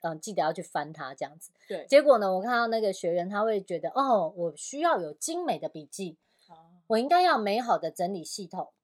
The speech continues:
Speaker 2: 对。
Speaker 1: 哦，所以他就在网络上在搜寻说，“哇，什么是最棒的那个资料管理系统？什么是最好的软体？”
Speaker 2: <laughs>
Speaker 1: 哎，有人在教哎，
Speaker 2: 对。
Speaker 1: 有人在教怎么用 Evernote 哎，我要赶快去学，
Speaker 2: 对。
Speaker 1: 有没有？什么子弹笔记等等之类的。然后呢，他就去报名更多的课程。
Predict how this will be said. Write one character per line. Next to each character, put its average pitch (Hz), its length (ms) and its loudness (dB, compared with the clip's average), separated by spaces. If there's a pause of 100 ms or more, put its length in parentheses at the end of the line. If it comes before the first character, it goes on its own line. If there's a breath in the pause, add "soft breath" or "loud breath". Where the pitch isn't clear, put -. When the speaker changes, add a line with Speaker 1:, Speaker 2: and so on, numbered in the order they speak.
Speaker 2:
对。 185 140 -10
Speaker 1:
哦， 247 240 8
所 254 160 4
以 262 80 8
他 269 140 2
就 285 100 2
在 277 160 6
网 170 160 2
络 226 100 -2
上 233 160 0
在 226 140 6
搜 208 260 2
寻 170 200 -8
说 196 180 -4
，“哇， 226 180 6
什 202 160 -4
么 180 80 -2
是 220 140 -4
最 220 220 2
棒 202 200 2
的 175 120 -2
那 190 180 -4
个 165 260 0
资 220 200 -8
料 208 180 4
管 175 180 2
理 175 120 -6
系 190 200 -8
统？ 165 220 -8
什 175 100 -8
么 175 120 -8
是 233 100 2
最 226 220 6
好 185 160 2
的 165 100 -2
软 156 260 0
体？” 190 160 -6 (220 loud breath)
Speaker 2:
<laughs> - 80 -20
Speaker 1:
哎， - 80 2
有 320 140 10
人 269 120 8
在 359 140 8
教 311 440 12
哎， 285 100 12
Speaker 2:
对。 233 80 6
Speaker 1:
有 226 100 6
人 254 80 2
在 330 100 0
教 320 140 12
怎 277 160 0
么 208 100 -2 (200)
用 277 160 12
Evernote 277 720 8
哎， 175 220 8
我 233 120 10
要 269 80 12
赶 262 160 4
快 254 140 12
去 277 100 2
学， 196 280 2
Speaker 2:
对。 180 80 6
Speaker 1:
有 175 100 6
没 175 140 2
有？ 180 200 4 (540 soft breath)
什 - 100 -10
么 208 140 6
子 196 240 -6
弹 254 220 6
笔 190 140 -6
记 240 180 -10
等 185 200 0
等 196 160 0
之 190 120 -8
类 170 200 2
的。 156 160 -10
然 190 140 -4
后 269 160 2
呢， 220 160 4
他 214 140 0
就 220 100 0
去 208 80 -4
报 196 180 6
名 170 120 -4
更 180 160 -6
多 175 120 -2
的 160 40 -8
课 156 160 -8
程。 - 160 -16